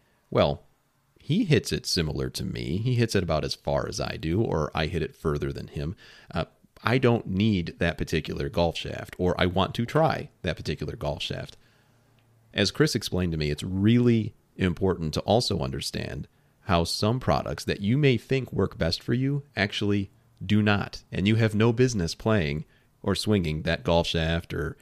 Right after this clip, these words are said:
or iron, what have you. So what results is a list of shafts in this instance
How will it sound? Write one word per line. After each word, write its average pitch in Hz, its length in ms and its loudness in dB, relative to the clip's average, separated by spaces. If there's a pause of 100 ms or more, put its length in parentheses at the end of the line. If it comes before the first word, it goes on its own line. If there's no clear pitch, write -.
(200)
or - 180 -4
iron, 85 480 0
what 82 160 -2
have 85 220 0
you. - 140 -14 (680)
So - 160 0
what 110 180 2
results 98 580 0
is 95 200 -6
a 95 120 -2
list 101 540 0
of 110 180 -4
shafts - 500 -2
in 85 120 -6
this - 180 -6
instance - 480 -12